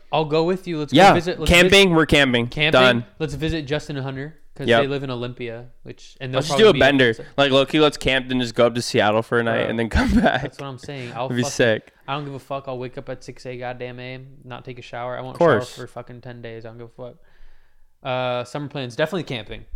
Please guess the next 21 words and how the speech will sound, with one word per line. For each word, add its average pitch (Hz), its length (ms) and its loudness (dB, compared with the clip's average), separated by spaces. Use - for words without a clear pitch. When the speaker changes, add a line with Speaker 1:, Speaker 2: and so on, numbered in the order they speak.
Speaker 1:
Defi-, 127 120 -10
Speaker 2:
Camping. 113 340 4
Speaker 1:
I - 20 0
definitely 147 280 -4
wanna 143 160 -6
go 135 100 -4
camping 127 340 -6
at 113 120 -10
least 110 240 -8
once. 95 340 -14
Like, 101 180 -16
Speaker 2:
Camping, 113 400 0
yes. 101 240 -2
Speaker 1:
if - 40 -12
I 135 80 0
don't, 123 400 -8
it's 143 160 -10
like 147 100 -6
a 151 40 -2
recalibration, 107 880 -10
bro. 101 140 -20